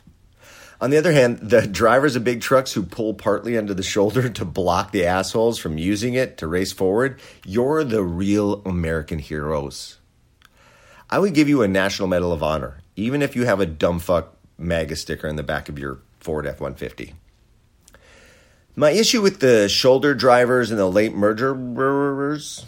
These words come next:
is that their action can be read as stating something like, "Yes, we're all traveling in the same direction, and you're held up by this inconvenience as much as I, but I am more important than you and deserve to be in front of many of you."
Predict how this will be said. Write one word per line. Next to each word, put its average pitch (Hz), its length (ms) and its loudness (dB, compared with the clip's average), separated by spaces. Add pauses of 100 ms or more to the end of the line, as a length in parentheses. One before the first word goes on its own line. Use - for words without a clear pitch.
(380)
is 120 180 -2
that 135 180 2
their 131 500 0
action 151 380 -2
can 131 80 -8
be 127 80 0
read 110 220 4
as 98 140 0
stating 107 300 -2
something 139 360 -2
like, 98 260 2 (260)
"Yes, - 640 -6 (1160)
we're 185 120 0
all 190 140 4
traveling 87 420 4
in 80 60 -4
the 73 60 -6
same 80 240 -4
direction, 87 480 -4
and 76 260 -4
you're 120 180 0
held 117 220 4
up 110 160 -2
by 90 140 2
this 85 200 -4
inconvenience 90 540 -6
as 80 120 -8
much 110 180 -2
as 87 120 -8
I, 90 360 2 (400)
but - 200 -2
I 139 160 -6
am 170 100 -2
more 135 200 2
important 120 480 -4
than 76 160 -6
you 67 280 -8 (520)
and 90 140 -6
deserve 101 380 -4
to 90 40 -8
be 87 80 -4
in 82 80 -6
front 87 240 -6
of 71 80 -8
many 73 240 -8
of 67 100 -12
you." 67 160 -12